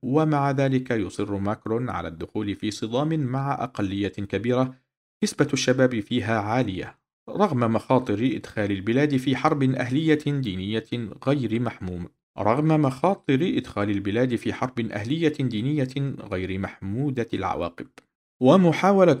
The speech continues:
إحياء الأحقاد التاريخية والنزعة الصليبية لإثارة أغلبية الشعب ضد أقلية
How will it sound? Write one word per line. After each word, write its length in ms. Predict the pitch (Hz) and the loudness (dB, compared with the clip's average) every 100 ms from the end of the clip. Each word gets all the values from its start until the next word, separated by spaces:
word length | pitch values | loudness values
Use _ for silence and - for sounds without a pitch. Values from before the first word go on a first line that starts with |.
| 110 | 2
إحياء 420 | - 120 127 - | 0 2 4 4
الأحقاد 580 | 104 - - - - 175 | 0 -4 -8 -6 -2 0
التاريخية 720 | 127 - 123 123 117 139 95 - 90 | 0 2 2 2 0 0 0 -6 -10
والنزعة 600 | - 82 92 98 95 95 - | -8 -8 -6 -4 -4 -4 -4
الصليبية 680 | 120 - 120 123 156 170 151 | -2 0 0 0 0 0 0
لإثارة 800 | 143 147 147 151 185 147 127 131 | 0 2 2 2 2 2 2 0
أغلبية 500 | - - 98 98 127 127 | -2 -4 -6 -2 -2 -2
الشعب 400 | 127 - 135 110 | -4 -2 -2 -2
ضد 320 | 98 117 117 | -4 -4 -4
أقلية 600 | 110 98 - 107 92 95 | -2 -2 -2 -4 -2 -6